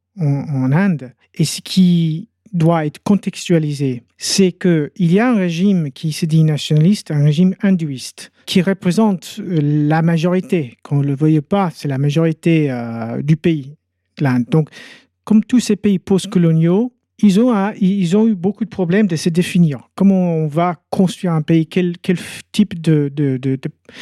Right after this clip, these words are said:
de politique, et cetera. Et, euh, en Inde, la majorité qui sont hindous se sont exclus euh, ils se sont exclus de, de, de, du pays parce qu'ils étaient dirigés par des élites libérales.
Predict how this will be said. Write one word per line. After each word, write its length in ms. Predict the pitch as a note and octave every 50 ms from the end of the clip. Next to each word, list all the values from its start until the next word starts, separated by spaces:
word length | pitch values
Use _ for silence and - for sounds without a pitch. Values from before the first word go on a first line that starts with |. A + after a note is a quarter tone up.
| - - - -
de 60 | - D#3
politique, 640 | - E3+ E3+ D#3+ D#3+ - - - F3 - - - _ - - _ _ -
et 120 | E3 D3+
cetera. 420 | - - D3 - - D3 C#3 C3 B2+ - - - - _ _ _ _ _
Et, 360 | - G3+ F#3+ F#3+ F#3 F#3 - - -
euh, 480 | F3+ E3+ E3+ E3 E3 D#3+ D#3+ D#3+ D3+ C#3+ - _ _ _ _ - -
en 120 | G3+ F#3+
Inde, 320 | F#3 F#3+ A3 B3 A#3 F#3+
la 300 | D#3+ D#3 D3+ D3+ D#3 F3+
majorité 840 | F#3 F#3 G3+ G3 E3+ F3+ F3+ F3 E3 - - F#3+ F3+ D#3+ C#3 - _ _ _
qui 160 | - - D#3+
sont 220 | - - D#3+ D#3
hindous 440 | E3 E3 D#3 D#3 D3 - F#3+ A#3 B3+ B3 _ _ _ - - - _ _ _ _
se 160 | - - - F#3
sont 240 | - - C4+ C4
exclus 500 | A#3+ C#4 - - - - - F#3 F3+ D#3 - - _ _ _ - G#3+
euh, 240 | D#3+ D#3 D#3+ D#3 D#3
ils 40 | D#3
se 140 | - - F3+
sont 140 | - G3
exclus 400 | F3 G#3 E3+ - - - G3 G3
de, 560 | F3 E3 E3+ D#3+ D#3+ D#3 D3+ D3 D3 C#3+ C#3 C#3 C3+
de, 440 | D3 C#3+ C#3 C3+ C3 C3 C3 B2+ A#2+ - - - - - - - - _ -
de, 160 | D3+ C#3 C3
du 160 | B2+ D3 D3+
pays 380 | - - E3 E3 F#3+ A3 A#3 A3
parce 300 | - E3 C#3 - - -
qu'ils 300 | - F3+ F3+ F3 D3 E3
étaient 200 | D#3 - E3 D3+
dirigés 500 | D#3+ E3+ D#3 D3 E3 D3+ D#3 F3+ F3+ F3
par 260 | - - D#3+ D3+ D3
des 180 | D3+ D3+ D3
élites 280 | D#3 D#3 E3+ D#3 - -
libérales. 800 | D3+ D3 C#3 C#3 C#3+ D3+ C#3 D3+ C#3+ C3 D3+ F#3+ A3+ G#3 C3+ A#2+